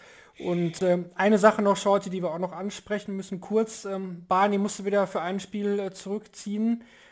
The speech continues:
Diesmal hat er was, ähm, ja, was Falsches gegessen angeblich, und ging es nicht so gut. Wenn man auf die Leistungen schaut, ist das wirklich, ähm, echt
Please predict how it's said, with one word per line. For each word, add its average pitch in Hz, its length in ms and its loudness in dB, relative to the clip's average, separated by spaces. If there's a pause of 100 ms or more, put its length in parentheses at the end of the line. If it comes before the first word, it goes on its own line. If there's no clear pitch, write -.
(260)
Diesmal 196 720 2
hat 190 80 -2
er 190 100 -2
was, 185 280 -4
ähm, 175 380 -4 (220)
ja, 156 140 -6
was 170 140 -4
Falsches 196 360 -2
gegessen 196 400 -2
angeblich, 196 680 -4
und 180 80 -8
ging 190 220 -6
es 202 140 -4
nicht 190 140 -4
so 190 120 -6
gut. 202 360 -4 (460)
Wenn 185 100 -6
man 196 80 2
auf 196 60 -2
die 226 60 -4
Leistungen 214 440 2
schaut, 185 280 2
ist 185 100 -2
das 175 140 -4
wirklich, 208 400 -4
ähm, 185 480 -2
echt 214 320 -6